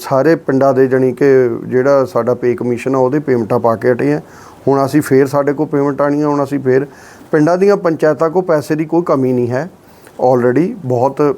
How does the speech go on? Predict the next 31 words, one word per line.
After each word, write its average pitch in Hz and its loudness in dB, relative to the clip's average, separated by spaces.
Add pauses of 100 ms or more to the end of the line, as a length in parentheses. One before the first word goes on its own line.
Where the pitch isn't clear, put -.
(120)
ਬਹੁਤ 135 -2
ਸਾਰੇ 135 2
ਪਿੰਡ 123 -2
ਨੇ 151 0
ਜਿਨ੍ਹਾਂ 151 0
ਕੋਲ 165 2
ਸਰਪਲਸ 156 -2
ਮਨੀ 135 2
ਪਿਆ। 101 -6 (800)
ਫਰਕ 151 -2
ਇੰਨਾ 170 2
ਕੁ 175 0
ਹੁਣ 151 0
ਤੱਕ 156 -2 (480)
ਅਹ, 131 2 (200)
ਜਾਣੀ 139 2
ਕਿ 160 -2
ਇੱਕ, 165 -2
ਅਹ, 135 0
ਇੱਛਾ - -4
ਸ਼ਕਤੀ 175 -2
ਹੁੰਦੀ 151 0
ਹੈ 175 0
ਨਾ 220 2
ਲਾਉਣ 139 2
ਦੀ, 135 -2
ਉਹ 175 2
ਹੈ 131 2
ਨਹੀਂ 127 0
ਸੀ 131 -2
ਉਰੇ। 139 0